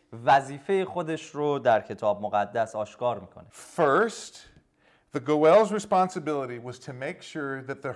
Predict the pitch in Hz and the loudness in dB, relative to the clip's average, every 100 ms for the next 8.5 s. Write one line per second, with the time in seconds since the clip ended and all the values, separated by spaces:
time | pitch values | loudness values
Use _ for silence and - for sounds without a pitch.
0 | - 131 127 143 196 - 165 160 160 160 | -6 -6 -2 -2 -2 -6 -4 -2 -4 -2
1 | 151 147 143 139 131 135 127 127 120 - | 0 0 -2 -10 -8 -8 -6 -6 -6 -4
2 | 143 139 127 101 104 104 _ _ - 120 | -2 -2 -4 -12 -12 -16 _ _ -18 -8
3 | 139 151 156 170 156 139 139 139 139 135 | -2 0 0 -6 -6 -8 -8 -8 -10 -12
4 | - _ _ _ 123 123 123 - 139 123 | -18 _ _ _ -16 -14 -14 -8 -8 -6
5 | 101 104 110 110 127 110 87 64 55 _ | -8 -8 -10 -10 -6 -4 -6 -10 -20 _
6 | _ _ _ _ _ _ 143 147 147 131 | _ _ _ _ _ _ 4 4 2 -4
7 | _ _ 143 156 156 175 220 233 180 156 | _ _ 4 4 6 4 4 -4 2 2
8 | 127 127 165 165 151 | 2 -12 -8 -6 -6